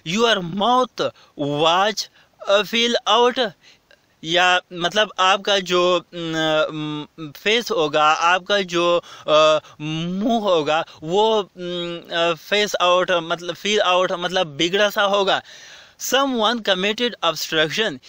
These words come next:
या किसी ने कोई, अ, गलती की हो, किसी ने कोई रुकावट बनाई हो। Someone was advising, या कोई आपको advice देना चाहते हो। तो, अ, अ, answer देखते हैं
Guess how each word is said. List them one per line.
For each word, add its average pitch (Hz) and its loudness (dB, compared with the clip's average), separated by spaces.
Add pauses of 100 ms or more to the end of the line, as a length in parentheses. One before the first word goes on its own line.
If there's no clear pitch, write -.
(100)
या 180 2
किसी 196 -8
ने 202 -2
कोई, 180 0
अ, 165 -4
गलती 165 -4
की 220 -4
हो, 196 2
किसी 185 -10
ने 175 -6
कोई 180 0
रुकावट 165 2
बनाई 214 0
हो। 208 0 (300)
Someone 226 0
was 185 0 (100)
advising, 190 -2 (160)
या 202 2
कोई 214 -4
आपको 175 0 (100)
advice 185 0
देना 151 -2
चाहते 104 -8
हो। 92 -16 (500)
तो, 190 2 (340)
अ, 170 2 (680)
अ, 160 -4 (160)
answer 220 0
देखते 160 -2
हैं 208 -4